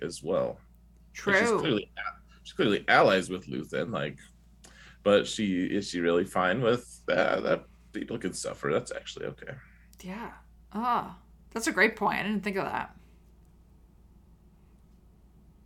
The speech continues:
Speaker 1: Hmm.
Speaker 2: <laughs>
Speaker 1: It's a whole mess.
Speaker 2: It's a whole mess, but I like it.
Speaker 1: I wanna see a cameo of young Leia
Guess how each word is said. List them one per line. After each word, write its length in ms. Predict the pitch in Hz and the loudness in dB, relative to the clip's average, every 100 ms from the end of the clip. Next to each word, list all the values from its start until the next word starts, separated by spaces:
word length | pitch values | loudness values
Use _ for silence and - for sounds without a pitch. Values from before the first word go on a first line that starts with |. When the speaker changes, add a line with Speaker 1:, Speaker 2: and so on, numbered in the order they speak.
| - - | -20 -12
Speaker 1:
Hmm. 220 | 101 131 123 - - - - - - | -8 -8 -8 -14 -20 -20 -20 -20 -20
Speaker 2:
<laughs> 640 | - - - - - - - - - - - - 311 - - - - - - - | -18 -16 -16 -16 -20 -20 -20 -20 -20 -20 -20 -12 -12 -12 -20 -20 -20 -20 -20 -4
Speaker 1:
It's 100 | 113 | 2
a 60 | |
whole 180 | 123 131 | 6 8
mess. 480 | 131 127 110 - - | 8 6 6 2 -6
Speaker 2:
It's 100 | - | -8
a 20 | |
whole 180 | 202 240 | 4 6
mess, 540 | 240 202 180 180 - - - - - - - | 8 6 2 -2 -10 -16 -20 -20 -20 -20 -10
but 120 | - 190 | 0 4
I 80 | |
like 240 | 190 190 180 | 4 4 2
it. 180 | 135 - - - - - - - - - - - - - | -4 -6 -14 -20 -20 -20 -20 -20 -20 -20 -20 -20 -20 -4
Speaker 1:
I 60 | |
wanna 180 | 123 135 | 2 2
see 300 | 139 - 123 | 2 4 6
a 100 | 113 | 6
cameo 640 | - - 107 107 101 92 90 | 4 2 4 4 4 6 4
of 180 | 90 87 | 2 0
young 280 | 90 90 80 | -2 -2 0
Leia 420 | 78 76 67 | 2 4 2